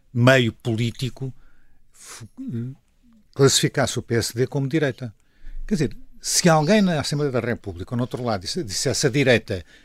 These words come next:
e apontasse para o P S D, isso implicava imediatamente uma reação. Hoje não há problema nenhum para o P S D que o ponham à direita,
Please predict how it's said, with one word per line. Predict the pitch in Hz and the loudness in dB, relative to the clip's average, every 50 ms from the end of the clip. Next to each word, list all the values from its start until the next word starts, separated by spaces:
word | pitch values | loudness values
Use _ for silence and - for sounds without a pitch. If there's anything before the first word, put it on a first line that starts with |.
| _ _ | _ _
e | 123 123 | 0 0
apontasse | 117 - 139 131 113 - 127 117 117 - - | 0 2 0 0 0 2 0 0 0 -2 -4
para | - 107 107 | -4 -6 -6
o | - | -4
P | - 127 | -2 0
S | 117 120 - - - 113 | 0 2 0 0 -2 -2
D, | 139 143 165 180 175 - - - - - _ _ | 0 2 2 0 -2 -4 -12 -20 -20 -20 _ _
isso | - 151 - - - - - 180 180 160 - - _ _ _ - | 0 4 4 6 4 6 6 4 2 2 -2 -10 _ _ _ 0
implicava | 156 131 - 170 - - - 170 143 139 | 2 2 4 2 2 4 2 2 4 4
imediatamente | 151 143 139 143 - - 143 135 143 123 - | 2 4 2 2 2 2 0 0 0 0 0
uma | 143 139 139 | 0 0 0
reação. | 135 135 143 139 131 - 139 131 143 | 0 0 0 0 0 0 0 2 2
Hoje | 175 190 196 175 - - - - - - - - - | 4 4 4 4 2 -2 -4 -10 -16 -20 -20 -6 -2
não | 160 143 139 139 | 0 2 4 4
há | 147 147 | 4 4
problema | - 151 131 147 147 151 160 147 | 2 2 2 2 2 2 2 2
nenhum | 139 151 151 | 2 0 0
para | - 147 131 | 0 -2 -4
o | |
P | - - 143 | -2 -4 -4
S | 135 117 - - | -4 -4 -4 -2
D | 139 135 147 156 - - - - _ _ _ - | -2 -2 -2 -2 -4 -10 -18 -20 _ _ _ -6
que | - 143 | -4 -4
o | 123 | -4
ponham | - - 143 139 131 135 139 135 | 0 2 2 2 4 2 2 2
à | 131 | 2
direita, | 131 143 131 139 151 147 - 170 175 | 2 2 2 2 2 0 0 -4 -6